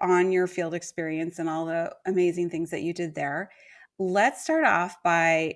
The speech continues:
talking about your habits for well-being. This is kind of how we start off the podcast, is inviting guests to share their own strategies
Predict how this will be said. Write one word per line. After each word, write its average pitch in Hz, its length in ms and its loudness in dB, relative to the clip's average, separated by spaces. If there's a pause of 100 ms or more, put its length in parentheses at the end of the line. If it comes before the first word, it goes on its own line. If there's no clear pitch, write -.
(100)
talking 175 460 -8
about 160 380 -4
your 156 100 -10
habits 151 640 -4
for 156 160 -8
well-being. 131 680 -8
This 156 200 -10
is 156 180 -8
kind 160 260 -6
of 156 160 -8
how 170 200 -6
we 160 80 -6
start 160 260 -2
off 175 280 -2
the - 60 -16
podcast, 208 760 -2
is 175 380 -2 (520)
inviting 190 420 4
guests 175 280 0
to 170 40 -8
share 165 340 0
their 165 320 0
own 196 420 -2 (120)
strategies 208 720 0